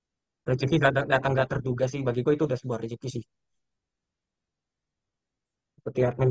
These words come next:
magang yang dapat rezeki untuk dinas ke Singapura, seperti admin mag-, admin Ayang yang, eh,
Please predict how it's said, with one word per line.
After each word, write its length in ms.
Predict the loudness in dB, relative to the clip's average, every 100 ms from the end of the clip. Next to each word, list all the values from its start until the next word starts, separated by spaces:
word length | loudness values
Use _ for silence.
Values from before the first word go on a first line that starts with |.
| 4
magang 320 | 6 6 8 6
yang 120 | 6 4 2 _ _ -6
dapat 240 | -4 -2 -2 -2
rezeki 340 | -4 -2 0 0 0
untuk 280 | 0 2 0 -4 _ _ _ _ _ _ _ _
dinas 240 | -2 0 0 0
ke 60 | 0 2 2 2 2 2 0 -4 -4
Singapura, 600 | -4 -2 0 0 0 -2 -12 _ _ _ _
seperti 360 | -12 -10 -8 -6 -4 -2 -2 -4 -6 -10 _ -10
admin 220 | -6 -2 0
mag-, 300 | -2 -4 -4 -2
admin 240 | 0 0 2 4
Ayang 200 | 6 6
yang, 100 | 4 2 0 -6 _ _ _ _ _ _ _ _ _ 2
eh, 320 | 4 6 4